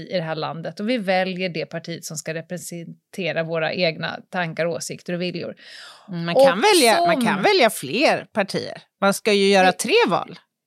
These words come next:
Speaker 1: Exakt, man ska göra tre val. Men ja, he-, helt, och det kanske är några som inte har bestämt sig än.
Speaker 2: Eh, det är jag fullständigt övertygad om.
Speaker 1: <laughs>
Speaker 2: Jag har gjort en liten... Eh, vad heter det?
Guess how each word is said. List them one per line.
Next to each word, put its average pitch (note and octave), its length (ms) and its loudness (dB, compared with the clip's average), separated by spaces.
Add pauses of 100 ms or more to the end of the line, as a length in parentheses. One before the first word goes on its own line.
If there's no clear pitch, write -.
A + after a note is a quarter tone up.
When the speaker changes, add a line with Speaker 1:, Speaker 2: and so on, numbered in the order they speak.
(280)
Speaker 1:
Exakt, C4 540 0
man C4 180 -2
ska - 140 0
göra C4+ 260 6
tre G3 300 -2
val. F3 220 -4
Men A#3 240 0 (380)
ja, A#3+ 340 2 (580)
he-, B3+ 280 -6
helt, C#4+ 300 0
och C4+ 240 -4 (100)
det D4+ 80 -4
kanske F#4+ 320 -2
är G4 40 -2
några F4+ 140 0
som F4 120 -8
inte E4+ 200 -6
har D4 120 -6
bestämt G4 680 -4
sig F3+ 220 -4
än. - 260 -10 (640)
Speaker 2:
Eh, A#3+ 540 6
det C#4 360 4
är C#4 200 2
jag C4 200 2
fullständigt C#4+ 800 0
övertygad G#3 580 2
om. D#3+ 160 0 (220)
Speaker 1:
<laughs> - 200 -20
Speaker 2:
Jag C#4+ 240 4
har E4 160 4
gjort G4+ 500 2
en F#4 60 0
liten... B3 680 0
Eh, G3+ 640 4 (720)
vad C#4 160 0
heter F#4+ 320 0
det? F3+ 320 2